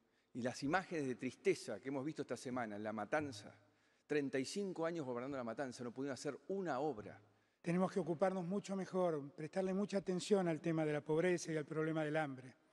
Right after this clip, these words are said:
Speaker 2: Este gobierno pasó todos los límites. Está haciendo pasar hambre a la gente.
Speaker 1: Aguantar la agresividad kirchnerista, les voy a decir que es duro.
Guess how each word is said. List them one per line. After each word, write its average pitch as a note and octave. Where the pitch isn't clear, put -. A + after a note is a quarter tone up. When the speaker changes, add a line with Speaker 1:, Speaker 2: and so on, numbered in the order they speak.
Speaker 2:
Este F#3
gobierno F3+
pasó E3+
todos E3+
los D3+
límites. B2+
Está F3+
haciendo F#3+
pasar E3+
hambre D#3+
a C#3+
la C#3
gente. -
Speaker 1:
Aguantar D#3
la G#3
agresividad D#3
kirchnerista, D#3
les B2
voy C3+
a -
decir B2+
que -
es G#2+
duro. G2+